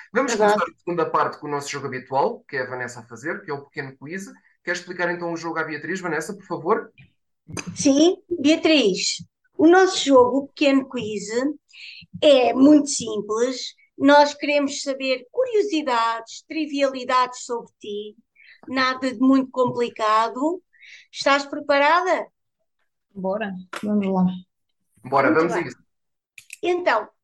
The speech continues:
Speaker 2: o teu signo, Beatriz?
Speaker 3: Sou de Carneiro, com ascendente em Carneiro.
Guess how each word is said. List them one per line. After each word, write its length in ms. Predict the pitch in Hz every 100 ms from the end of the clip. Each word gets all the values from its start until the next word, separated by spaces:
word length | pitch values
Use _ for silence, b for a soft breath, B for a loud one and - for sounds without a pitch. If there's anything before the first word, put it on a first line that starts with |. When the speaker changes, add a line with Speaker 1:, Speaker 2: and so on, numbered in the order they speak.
| -
Speaker 2:
o 120 | 381 403
teu 200 | 440 403
signo, 460 | - 285 214 208
Beatriz? 720 | 202 208 208 208 202 - - _ _ _ _ _ _ _
Speaker 3:
Sou 320 | - 285 269
de 80 | 262
Carneiro, 640 | 294 269 240 254 277 220 196 185 185 185
com 180 | - 262
ascendente 640 | 262 262 262 240 262 277 269 269 -
em 160 | 269 269
Carneiro. 640 | 294 277 269 277 214 190